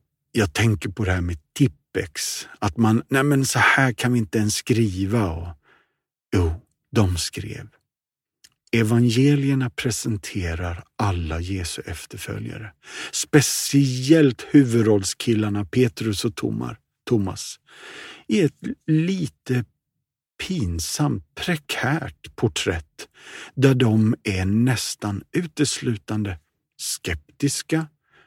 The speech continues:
och tvivlande i sina reaktioner. Punkt nummer sju nu då. Om uppståndelsen var legend, då skulle jag dölja gravplatsen. Och framför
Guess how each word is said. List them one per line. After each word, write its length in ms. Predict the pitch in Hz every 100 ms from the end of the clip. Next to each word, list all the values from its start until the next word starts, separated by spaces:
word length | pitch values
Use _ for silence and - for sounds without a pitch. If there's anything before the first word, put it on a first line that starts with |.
| _ _
och 120 | 180 - _ - -
tvivlande 1000 | 175 147 95 92 90 98 110 107 95 80 _ _ -
i 60 |
sina 540 | - - 98 90 82 - -
reaktioner. 1000 | 101 98 80 76 - - 110 120 170 113 - _ _ _ _ _ _ _ _ _ _ _ _ _ _ _ _ _ _ _ _ _ -
Punkt 280 | 110 95 -
nummer 220 | 104 95
sju 360 | 82 - 107 90
nu 180 | 95 95
då. 220 | - - _ _ _ _ _ _ - - - - -
Om 220 | 139 143
uppståndelsen 1040 | 147 - - 190 175 175 160 147 - 131
var 140 | 110 104
legend, 640 | 101 110 127 107 117 117 - _ - - - - - - -
då 100 | 120
skulle 320 | - - 135
jag 180 | 117 101
dölja 680 | 98 87 135 92 90 90 95
gravplatsen. 1120 | 98 113 117 92 90 - 131 - - - - - _ _ _ _ _ _ -
Och 120 | 127
framför 640 | - 131 127 - 139